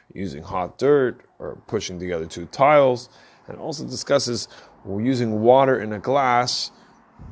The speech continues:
When we were little kids, trying to burn stuff with the rays of the sun through a magnifying glass.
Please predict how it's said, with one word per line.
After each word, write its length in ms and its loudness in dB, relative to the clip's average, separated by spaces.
When 260 -8
we 80 -6
were 60 -2
little 260 0
kids, 600 -2
trying 280 0
to 600 -2
burn 420 2
stuff 460 0
with 200 -8
the 440 -2
rays 360 2
of 100 -4
the 60 -6
sun 360 0
through 140 -6
a 40 -8
magnifying 680 -4
glass. 480 0